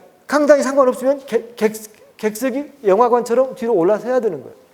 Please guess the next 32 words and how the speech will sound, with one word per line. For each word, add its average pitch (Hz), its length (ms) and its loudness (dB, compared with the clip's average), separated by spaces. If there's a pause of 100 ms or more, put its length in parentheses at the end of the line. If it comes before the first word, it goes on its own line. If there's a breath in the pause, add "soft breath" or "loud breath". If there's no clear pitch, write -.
(140)
그러니까 269 280 2
교실에서는 254 580 -2
특징은 269 360 -4
뭐냐면 220 260 0
기능이 226 640 -2 (760 soft breath)
학생 294 340 0
수에 269 240 0
따라서 202 560 0
많은 247 300 4
사람이 233 440 -2
정확하게 226 600 0
앞에 208 300 -4
있는 226 160 0
강연자의 226 540 2
말을 202 260 2
들을 220 160 -4
수 214 120 -10
있냐라고 226 680 2
하는 220 160 0
것이 208 300 -8
그 220 180 -8
교실의 220 560 0 (260 loud breath)
기능적인 233 680 -2
것이냐 208 400 -2
아니냐를 202 560 0 (180 loud breath)
판단하는 233 420 -2
기준이 190 280 -6
되는 190 240 -4
거예요. 127 320 -6 (1120 soft breath)
이게 240 180 0
처음부터 302 380 0
그랬냐? 180 600 0